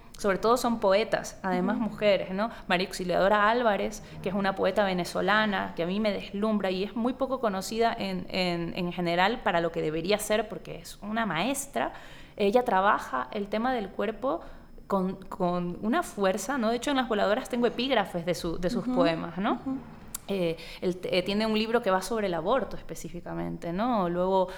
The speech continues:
Speaker 1: sobre, sobre experiencias que tienen que ver con el páramo, con las montañas, eh, y el cuerpo vinculado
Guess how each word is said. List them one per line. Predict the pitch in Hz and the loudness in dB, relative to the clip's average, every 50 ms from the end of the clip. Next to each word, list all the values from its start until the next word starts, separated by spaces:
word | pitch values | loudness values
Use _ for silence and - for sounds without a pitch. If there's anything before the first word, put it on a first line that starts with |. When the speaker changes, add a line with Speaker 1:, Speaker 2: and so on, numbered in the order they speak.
| - - - | -14 -14 -14
Speaker 1:
sobre, | - - 196 180 175 170 170 160 156 160 160 170 | -6 -2 0 0 2 2 2 2 2 2 0 -2
sobre | - 190 175 165 165 156 156 156 151 165 165 - | -2 -2 -2 -2 -2 -4 -6 -6 -6 -8 -8 -10
experiencias | - - - - 175 165 170 175 180 196 196 - 196 - | -10 -10 -6 -2 -2 0 0 0 0 0 -2 -4 -6 -8
que | - 180 | -8 -4
tienen | 175 175 175 175 | -2 -2 -2 0
que | 175 175 | 0 -2
ver | 170 165 | -4 -4
con | - 175 165 170 | -4 -6 -6 -6
el | 165 | -6
páramo, | - - 175 175 180 175 170 165 | -4 0 0 2 2 2 0 -2
con | - 175 170 | -2 -4 -4
las | 165 - | -4 -6
montañas, | 175 170 170 165 165 - 175 175 175 170 170 170 165 170 170 - - - - - - - - - | -6 -6 -6 -6 -2 0 0 0 0 -2 -4 -6 -8 -8 -10 -14 -16 -18 -18 -16 -14 -12 -10 -6
eh, | - 175 170 170 165 165 165 165 165 160 170 175 - - | -2 0 0 0 0 -2 -4 -6 -8 -8 -12 -14 -14 -6
y | - 170 | -2 0
el | 170 160 160 | 0 0 0
cuerpo | 156 - - 180 180 180 180 - 180 165 170 170 170 | -2 2 4 4 4 4 2 -2 -4 -4 -4 -4 -2
vinculado | 175 175 170 - - 170 165 165 165 170 170 165 165 160 | -2 -2 -2 -2 -4 -4 -2 0 2 2 2 0 -2 -4